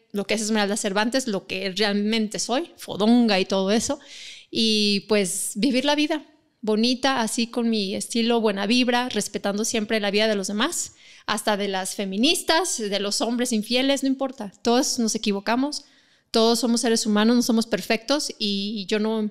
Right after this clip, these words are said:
intento cambiar la vida de nadie, nada más dar lo mejor de mí. Si yo ahorita aquí contigo te dejo algo en esta entrevista que a ti sea algo productivo,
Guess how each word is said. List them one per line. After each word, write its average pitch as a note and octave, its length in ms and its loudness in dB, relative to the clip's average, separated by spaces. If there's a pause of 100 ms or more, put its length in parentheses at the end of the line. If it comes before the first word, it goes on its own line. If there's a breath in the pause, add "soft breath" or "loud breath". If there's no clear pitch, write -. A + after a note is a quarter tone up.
(140)
intento G#3+ 380 0
cambiar G#3 240 4
la G#3 80 2
vida G#3 200 4
de F#3+ 100 0
nadie, F3+ 300 -2
nada G#3 140 0
más G#3+ 200 0
dar G#3+ 220 -2 (260)
lo A#3 160 2
mejor A#3 340 0
de A3+ 100 0
mí. A3 160 0
Si A3 180 -4
yo A#3 120 0
ahorita A#3+ 680 -4
aquí A3 240 -2
contigo A#3 480 -2 (360 soft breath)
te G#3+ 140 2
dejo G#3+ 360 2
algo A#3+ 460 0 (460 soft breath)
en A3 180 2
esta B3+ 180 2
entrevista A3+ 540 0
que G#3+ 140 0
a G3 140 -2
ti A3+ 140 0
sea A#3+ 180 0
algo A#3+ 200 -2
productivo, A#3 720 0